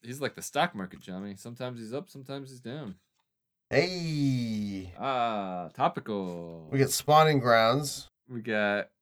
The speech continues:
Speaker 1: we got another in the series of, uh, action figure photographies, uh, here.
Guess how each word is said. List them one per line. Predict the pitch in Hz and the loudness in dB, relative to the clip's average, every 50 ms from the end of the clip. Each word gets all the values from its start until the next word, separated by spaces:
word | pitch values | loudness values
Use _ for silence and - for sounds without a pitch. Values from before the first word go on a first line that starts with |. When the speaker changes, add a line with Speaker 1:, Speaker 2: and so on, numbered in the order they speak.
| _ | _
Speaker 1:
we | - 131 135 123 | -10 -8 -4 -2
got | 127 120 117 | 0 0 2
another | 113 110 107 123 135 135 143 131 127 123 123 | 0 0 0 0 0 2 2 2 2 0 0
in | - 123 117 113 | -2 -6 -8 -6
the | 104 110 104 104 | -4 -2 -2 -2
series | 101 - - 127 123 117 113 110 107 104 107 - | -2 -4 -4 -4 -4 -2 -2 -4 -4 -6 -8 -8
of, | - 107 107 101 98 98 95 95 90 87 _ _ _ _ _ _ _ - | -6 -4 -2 0 0 0 0 -2 -6 -10 _ _ _ _ _ _ _ -8
uh, | 104 104 95 92 92 - | -4 -2 -2 0 -2 0
action | - 120 131 131 - 131 | 0 -2 -2 -2 -4 -10
figure | - - 117 101 107 101 | -10 -10 -8 -8 -8 -8
photographies, | - 104 95 - 98 98 95 95 95 - 101 95 98 110 123 - _ _ _ _ - | -10 -10 -8 -4 -4 -4 -4 -6 -8 -8 -6 -8 -6 -8 -10 -14 _ _ _ _ -10
uh, | 104 98 92 90 92 90 87 85 90 90 - _ _ _ _ _ _ _ _ _ _ _ _ _ _ _ _ _ _ _ _ _ _ _ _ _ _ - | -8 -6 -4 -4 -4 -4 -6 -8 -10 -14 -16 _ _ _ _ _ _ _ _ _ _ _ _ _ _ _ _ _ _ _ _ _ _ _ _ _ _ -18
here. | - 92 117 104 98 98 98 101 110 120 | -10 -4 -2 0 0 0 0 -2 -6 -10